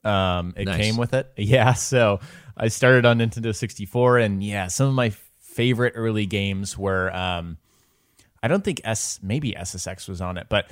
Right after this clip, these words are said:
Speaker 1: yeah, I played, like, uh, Super Mario sixty-four was, like, very groundbreaking for me as a kid. But then, like, a little bit after that, the original Ratchet and Clank games, um, were very formative. Um,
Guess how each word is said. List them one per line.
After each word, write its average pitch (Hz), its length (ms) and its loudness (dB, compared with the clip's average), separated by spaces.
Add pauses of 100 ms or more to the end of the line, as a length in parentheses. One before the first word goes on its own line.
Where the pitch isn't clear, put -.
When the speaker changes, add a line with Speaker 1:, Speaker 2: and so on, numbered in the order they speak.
(140)
Speaker 1:
yeah, 117 140 4
I 113 40 4
played, 143 240 2
like, 107 380 2
uh, 101 160 -2
Super 127 300 -2
Mario 104 220 2
sixty-four 92 680 -4
was, 90 180 -6
like, 92 140 -4
very 92 420 -2
groundbreaking 92 600 -4
for 87 120 -4
me 92 320 -4
as 107 160 -4
a 110 60 -2
kid. 117 320 0 (300)
But 113 140 0
then, 120 200 2
like, 110 320 0
a 110 60 -8
little 123 180 2
bit 117 120 2
after 110 260 2
that, 117 180 2
the 107 140 -2
original 98 440 -2
Ratchet 95 380 -4
and 92 100 -6
Clank 98 460 -6
games, 104 580 -4
um, 92 340 -4
were 95 120 -4
very 98 240 -4
formative. 98 720 -2
Um, 90 300 -4